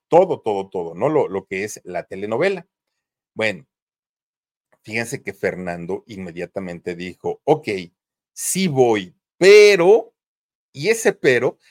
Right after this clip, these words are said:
a Televisa no le gustó, para nada. Y entonces resulta que Tele-, eh, Televisa le dice, "Va a ir tal, tal, tal, tal, tal, tal, tal, va, va Thalía y vas tú". Y Fernando dijo,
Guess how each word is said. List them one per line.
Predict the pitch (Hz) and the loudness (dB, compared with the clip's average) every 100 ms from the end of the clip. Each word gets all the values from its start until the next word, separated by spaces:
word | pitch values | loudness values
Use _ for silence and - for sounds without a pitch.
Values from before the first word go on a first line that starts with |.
| _ | _
a | 101 98 | -8 -6
Televisa | 98 92 95 92 | -8 -8 -10 -10
no | 92 87 | -8 -8
le | 87 | -8
gustó, | 95 - - - _ _ _ | -10 -10 -12 -12 _ _ _
para | 98 104 104 | -4 -4 -4
nada. | 110 165 208 175 _ _ _ _ _ - | -4 -4 -4 -12 _ _ _ _ _ -6
Y | 143 | -2
entonces | 190 214 214 - 135 175 - | 0 4 2 2 -2 -4 -10
resulta | 104 120 - 131 117 110 - | -10 -10 -4 -4 -4 -8 -6
que | 110 101 _ _ _ _ - | -8 -8 _ _ _ _ -8
Tele-, | 110 110 - 110 104 101 | -6 -6 -6 -4 -4 -4
eh, | 98 | -6
Televisa | 101 104 107 123 | -8 -10 -8 -6
le | 117 | -6
dice, | 147 147 87 | -10 -10 -10
"Va | 95 107 | -2 0
a | 131 | 2
ir | 151 165 - | 0 -6 -2
tal, | 98 104 107 | 0 2 0
tal, | 95 98 - | -2 -2 -2
tal, | 90 92 | -4 -4
tal, | 95 92 - | -6 -6 -6
tal, | 85 87 | -10 -10
tal, | - 82 - | -12 -20 -4
tal, | 135 165 117 | -2 0 -2
va, | 101 | -4
va | 87 92 | -6 -8
Thalía | - 98 175 202 - | -8 -6 0 0 -2
y | 104 | -6
vas | 95 98 - | -6 -8 -12
tú". | 85 _ _ _ _ _ _ _ _ _ | -18 _ _ _ _ _ _ _ _ _
Y | 110 | -14
Fernando | - 95 98 98 101 | -10 -8 -8 -8 -6
dijo, | 101 98 - 90 | -6 -8 -10 -10